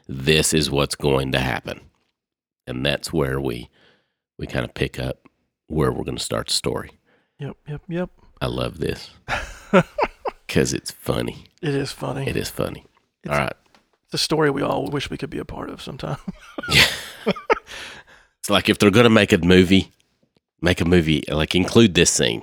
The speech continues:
Speaker 2: Yeah,
Speaker 1: This
Speaker 2: you
Speaker 1: scene
Speaker 2: want it.
Speaker 1: does not need to be cut.
Speaker 2: You want it so
Speaker 1: You know?
Speaker 2: bad.
Speaker 1: All right, so here we go.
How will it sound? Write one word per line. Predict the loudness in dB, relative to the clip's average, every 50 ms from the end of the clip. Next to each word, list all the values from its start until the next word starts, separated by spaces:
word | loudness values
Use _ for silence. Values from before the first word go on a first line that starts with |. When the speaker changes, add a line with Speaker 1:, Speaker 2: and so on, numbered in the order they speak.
| 2
Speaker 2:
Yeah, | 6 6 8 8
Speaker 1:
This | 8 6
Speaker 2:
you | 6 6
Speaker 1:
scene | 6 6
Speaker 2:
want | 6 6
it. | 4
Speaker 1:
does | 4 4
not | 6 6 6 6 4 4
need | 2 2 2
to | 2
be | 2 0 0
cut. | 0 0 0 0 0 -2 -8 -8 -6
Speaker 2:
You | -4 -4
want | -2 -2 -2 -4
it | -4 -6
so | -2 0 2
Speaker 1:
You |
know? | 2 4 2 2
Speaker 2:
bad. | 0 -4 -8 -14 -16 -18 -16 -6 0
Speaker 1:
All | 2
right, | 2 2 2 2
so | 2 4 4 4 2 0 -6 -14 -20 -20 -20 -20 -20 -20 _ _ _ _ 0
here | 0 2 2
we | 2 2
go. | 2 2 0 0